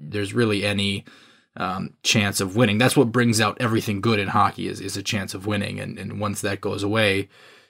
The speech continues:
you're kinda just running out the clock on a game, you know, y-, even if the players are trying, you know, it's, it's just, uh,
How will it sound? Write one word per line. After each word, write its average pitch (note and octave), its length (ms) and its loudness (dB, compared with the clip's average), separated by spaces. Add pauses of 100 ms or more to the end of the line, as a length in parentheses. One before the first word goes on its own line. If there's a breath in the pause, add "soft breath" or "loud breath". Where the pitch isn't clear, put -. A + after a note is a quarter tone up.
(260 soft breath)
you're - 120 -10
kinda G2 240 2
just F#2+ 180 -6
running F#2+ 280 -6
out F#2+ 300 -8
the - 80 -12
clock G#2+ 360 2
on F#2+ 80 -8
a F#2+ 80 -10
game, G2 480 -4
you G2 80 -8
know, F2 200 -8
y-, F2 100 -10
even A#2 340 2
if - 80 -2
the G#2+ 80 -6
players G#2 380 0
are G2 80 -8
trying, G2 440 -6
you G2+ 60 -8
know, E2+ 120 -8
it's, G2+ 340 -6
it's G2+ 180 -4
just, - 400 -4
uh, F2 280 -8